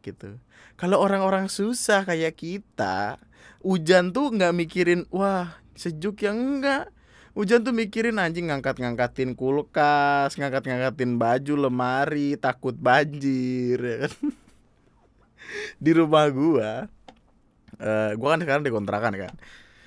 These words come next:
Dulu tuh waktu di rumah, ketika hujan, kami tuh insecure loh. Takut gitu, kayak, "Wah, ini udah nyampe mana nih hujannya?" gitu. Karena bukan, gimana ya,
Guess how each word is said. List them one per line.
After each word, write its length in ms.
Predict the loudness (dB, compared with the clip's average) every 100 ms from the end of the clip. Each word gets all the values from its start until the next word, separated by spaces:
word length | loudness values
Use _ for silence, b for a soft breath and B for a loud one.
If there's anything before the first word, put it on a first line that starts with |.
| B
Dulu 240 | -4 0 2
tuh 160 | 4
waktu 160 | 4 4
di 160 | 0 0
rumah, 340 | 0 0 -2 -2
ketika 320 | -4 0 2
hujan, 560 | 2 2 4 4 4
kami 240 | 4 4 2
tuh 240 | 0 0
insecure 720 | 2 2 0 -2 2 4 6
loh. 340 | 4 2 0 -6 _ _ _ _ _
Takut 580 | 4 4 4 2 4 2 -2
gitu, 300 | -4 0 0
kayak, 320 | 2 0 0 b b b b b -2
"Wah, 240 | 2 2 0
ini 400 | -2 -4 -6 -10 -20 _ -12
udah 240 | -2 0
nyampe 260 | 0 2 2 4
mana 260 | 2 2
nih 140 | 0 0
hujannya?" 400 | 2 0 0 -4
gitu. 160 | -4
Karena 320 | -2 -2 -2 -6
bukan, 480 | -4 2 4 2 -6 _ -18
gimana 420 | -10 -4 -2
ya, 20 | -4